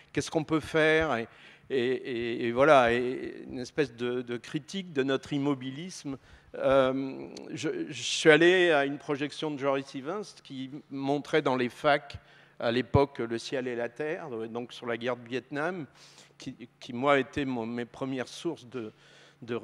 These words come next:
de résistance, parce que c'est insupportable de voir ces petites filles brûlées au napalm,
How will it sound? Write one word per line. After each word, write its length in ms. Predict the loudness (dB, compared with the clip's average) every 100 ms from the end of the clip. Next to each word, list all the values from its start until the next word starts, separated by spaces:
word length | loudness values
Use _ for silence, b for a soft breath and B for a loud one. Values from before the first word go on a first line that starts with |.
| -8
de 140 | -8
résistance, 720 | -4 -4 -6 -4 2 4 2
parce 240 | -4 -12 -12
que 120 | -14
c'est 260 | -14 -10 -6
insupportable 840 | -6 -8 -2 -2 0 -2 -2 -4
de 60 |
voir 200 | -6 -6
ces 140 | -10 -12
petites 280 | -12 -14 -14
filles 240 | -10 -8
brûlées 360 | -6 -4 -2 -2
au 80 |
napalm, 680 | -2 -4 -2 0 0 -2 -6